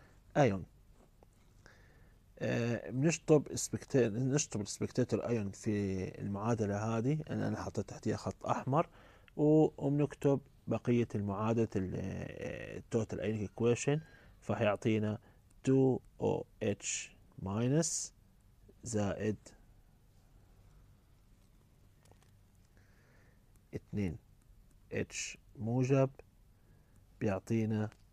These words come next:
اثنين اتش تو او.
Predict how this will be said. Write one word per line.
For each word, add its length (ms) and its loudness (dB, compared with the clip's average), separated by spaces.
اثنين 640 -4
اتش 600 -6
تو 280 -2
او. 200 0